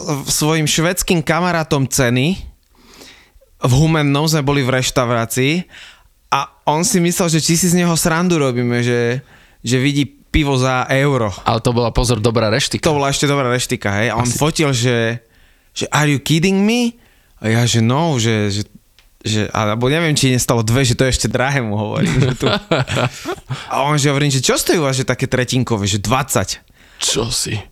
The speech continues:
Speaker 1: No. Všade, kde sme išli, ja som normálne, že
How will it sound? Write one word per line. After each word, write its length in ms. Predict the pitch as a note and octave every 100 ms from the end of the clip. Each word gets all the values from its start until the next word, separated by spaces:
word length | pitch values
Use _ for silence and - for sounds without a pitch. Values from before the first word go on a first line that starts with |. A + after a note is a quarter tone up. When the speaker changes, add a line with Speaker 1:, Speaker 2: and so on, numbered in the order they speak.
| _
Speaker 1:
No. 420 | - B2+ C3+ C#3 - _ _ _ _ _ -
Všade, 280 | - C#3+ C#3
kde 140 | C3+
sme 120 | C3
išli, 260 | B2+ A#2+ B2+
ja 80 | A#2
som 100 | A2
normálne, 500 | A2 B2+ B2+ B2 A#2
že 200 | A2 G#2+